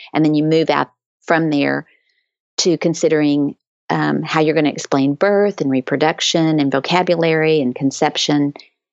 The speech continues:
And that's not really talking about me. I'm kind of going over the <laughs> first steps again, but,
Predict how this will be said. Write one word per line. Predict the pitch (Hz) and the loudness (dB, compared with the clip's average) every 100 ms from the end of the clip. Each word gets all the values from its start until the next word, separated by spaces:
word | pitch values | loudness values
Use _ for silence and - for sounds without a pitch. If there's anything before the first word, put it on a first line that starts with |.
| _ _ _ - | _ _ _ -2
And | 147 139 135 | 0 2 0
that's | 190 - | -2 -2
not | 233 | -2
really | 190 185 | 2 0
talking | 180 170 175 | 0 -2 0
about | 156 - | 0 0
me. | 160 151 | 0 0
I'm | 123 | 0
kind | - 156 | 0 0
of | 151 | 2
going | 160 151 | 2 2
over | 151 165 | 2 2
the | 226 | 0
<laughs> | 247 | 0
first | 262 254 | 0 0
steps | - 208 202 | 0 -2 0
again, | - 196 147 139 | 0 2 0 0
but, | 165 | 0